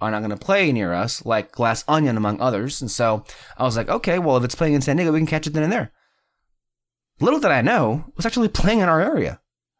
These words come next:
Not in the theater that we normally go to, but in, uh, the one in a Metropolitan. Uh, it's called the Metropolitan Franchise Theater, uh, Calexico ten. And I was like, "Really? Really?" I, I was blown away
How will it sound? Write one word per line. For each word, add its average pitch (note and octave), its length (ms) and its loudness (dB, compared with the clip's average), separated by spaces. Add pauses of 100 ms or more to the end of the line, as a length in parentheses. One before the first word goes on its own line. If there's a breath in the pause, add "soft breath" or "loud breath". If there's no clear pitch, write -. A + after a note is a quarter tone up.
Not F#3+ 160 2
in G3 60 2
the F3 80 2
theater F3+ 200 2
that C#3+ 100 2
we B2 60 0
normally A#2 300 2
go F3 200 0
to, A2+ 360 -2 (340)
but C#3+ 120 2
in, C#3 380 2
uh, A#2 180 -2 (260)
the B2 180 -4
one C3+ 500 2 (800)
in C3+ 100 0
a C3+ 60 2
Metropolitan. C3+ 840 0 (160)
Uh, A2 380 0
it's G#2 120 -8
called D3+ 260 2
the C3 40 2
Metropolitan A#2+ 760 -2
Franchise G2 560 -4
Theater, D#2 460 -8
uh, F#2+ 140 -2
Calexico G#2+ 440 -6
ten. F2+ 260 -4 (720 loud breath)
And - 80 -8
I - 20 0
was B2 100 -2
like, A2+ 160 -8 (640)
"Really? A4+ 640 0 (800)
Really?" E3+ 600 2 (640)
I, F3 260 0
I D3+ 120 2
was C#3+ 180 2
blown B2 240 2
away C#3 300 0